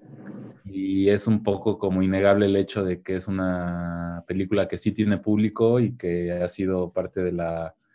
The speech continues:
eh, de la censura y de la, eh, incapacidad, eh, institucional de ver más allá, eh, la, por lo que no se ha vi-,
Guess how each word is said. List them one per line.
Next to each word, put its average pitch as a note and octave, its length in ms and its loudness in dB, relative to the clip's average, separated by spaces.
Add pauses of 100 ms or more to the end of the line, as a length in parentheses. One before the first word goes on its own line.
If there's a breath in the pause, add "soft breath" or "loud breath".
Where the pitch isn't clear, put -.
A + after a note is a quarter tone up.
(380)
eh, F#2+ 200 0
de F#2+ 120 2
la F#2+ 100 6
censura B2 720 8
y A#2 160 8
de G2 120 6
la, F2+ 680 4
eh, F2+ 460 -2
incapacidad, G2 1080 2
eh, F2 680 -4
institucional F#2+ 760 -4
de G2+ 80 2
ver G2+ 180 2
más G#2 220 0
allá, G2+ 380 0 (600)
eh, F2+ 680 -2 (1000)
la, F2+ 560 0
por F#2 100 -4
lo F#2 120 0
que F#2+ 80 -2
no G2 160 2
se G#2+ 160 2
ha G2+ 100 6
vi-, G2+ 320 2